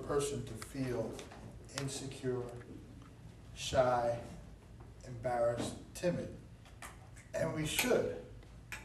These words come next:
You know why we should? Because it's not a thing about us that can save another person.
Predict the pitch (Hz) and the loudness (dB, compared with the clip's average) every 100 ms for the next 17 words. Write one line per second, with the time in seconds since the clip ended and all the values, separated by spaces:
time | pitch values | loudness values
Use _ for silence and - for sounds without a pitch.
0 | - - - 123 131 147 147 147 147 151 | -12 -14 -8 0 2 4 6 6 4 2
1 | 156 180 - - - - - - - - | 2 2 2 -4 -10 -14 -14 -14 -14 -16
2 | - - - - - - 123 - 135 131 | -16 -16 -16 -16 -16 -12 -8 0 0 2
3 | 117 143 131 131 165 165 151 139 135 131 | 2 4 4 2 2 2 4 8 8 8
4 | 127 - - - - - - - - - | 6 4 0 -4 -6 -10 -14 -16 -16 -14
5 | - - - - 127 127 120 - 135 127 | -14 -14 -14 -4 0 0 0 0 2 0
6 | 120 123 123 - 185 175 - | 0 -2 -4 0 2 2 -4